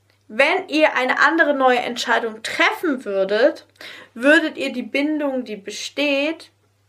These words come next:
die mittlerweile sicher ist oder wo ihr euch sicher fühlt, nämlich gefährden.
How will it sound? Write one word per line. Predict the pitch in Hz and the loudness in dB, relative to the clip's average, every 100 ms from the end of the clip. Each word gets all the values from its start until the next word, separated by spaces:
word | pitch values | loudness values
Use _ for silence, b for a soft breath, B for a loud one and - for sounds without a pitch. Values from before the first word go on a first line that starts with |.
| _ _ _ - | _ _ _ -8
die | 247 | -8
mittlerweile | 208 233 220 202 190 185 190 | -6 -8 -2 2 2 0 -2
sicher | 214 - 285 | -8 -4 -2
ist | - 285 285 | 0 -2 -4
oder | 233 208 | -8 -6
wo | 208 | -4
ihr | 196 190 190 - | -2 -2 -4 -4
euch | 202 208 | -6 -8
sicher | - 214 208 | -12 -12 -12
fühlt, | 208 220 240 254 | -12 -8 -6 -6
nämlich | 220 208 208 - | -6 -8 -8 -12
gefährden. | 202 - 262 247 220 175 214 | -8 0 2 2 0 -10 -16